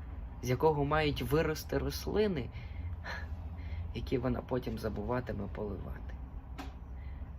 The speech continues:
Натомість неможливість заговорити нагадує пташину звичку. Нагадує поведінку птахів,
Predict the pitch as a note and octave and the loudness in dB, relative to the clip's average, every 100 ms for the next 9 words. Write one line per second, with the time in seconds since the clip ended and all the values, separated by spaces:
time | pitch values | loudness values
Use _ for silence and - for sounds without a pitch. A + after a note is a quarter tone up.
0 | - - - - - - B2 - E3 C#3+ | -8 -6 -6 -6 -6 -4 -2 -2 -2 -2
1 | - - - - - - - - - - | -4 -8 -10 -10 -10 -10 -8 -10 -10 -8
2 | - - - - - - - - - - | -6 -6 -8 -8 -6 -6 -6 -6 -6 -6
3 | - - - - - C3+ C3+ C3+ D3 D#3 | -6 -6 -6 -8 -4 2 4 4 4 2
4 | C#3 - - - - - B2+ B2 C#3 D3 | 0 -2 -8 -8 -10 0 4 6 4 2
5 | F3 F#3 - A2+ A2+ - C3 C3 B2 A#2+ | 0 -2 -2 -2 -4 -2 -2 0 0 -2
6 | - - - - - A#2+ - A#2+ A2+ F2 | -6 -6 -6 -6 -2 -2 0 -2 -2 -4
7 | F#2 - - - - - - - - - | -6 -6 -8 -8 -8 -10 -10 -10 -8 -10
8 | - - - - A#2+ C3 D#3+ C#3+ C3+ C3+ | -10 -8 -8 -4 0 4 4 4 2 2
9 | C3+ D#3+ D#3 C#3 - - C#3 - G#3 A3+ | 4 2 0 0 0 -2 -2 0 2 2